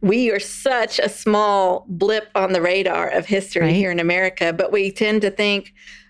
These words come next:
Speaker 1: "Oh, American history is all there is." And
Speaker 2: Yeah.
Speaker 1: it's not. There's, there's so much of what we have that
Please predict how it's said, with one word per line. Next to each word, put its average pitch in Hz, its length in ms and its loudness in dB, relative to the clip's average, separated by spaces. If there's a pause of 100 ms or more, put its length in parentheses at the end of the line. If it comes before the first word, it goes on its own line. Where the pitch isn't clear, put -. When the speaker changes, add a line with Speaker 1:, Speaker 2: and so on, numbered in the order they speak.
(120)
Speaker 1:
"Oh, 240 160 2
American 226 320 0
history 226 320 0
is 208 80 2
all 220 160 0
there 208 140 2 (320)
is." 196 180 -4 (360)
And 202 100 4
Speaker 2:
Yeah. 185 140 0
Speaker 1:
it's 156 60 0
not. 196 540 -2
There's, 196 460 -4 (100)
there's 208 260 0
so 254 140 0
much 254 220 -2
of 220 120 0
what 220 200 0
we 254 160 0
have 185 520 0
that 190 480 -2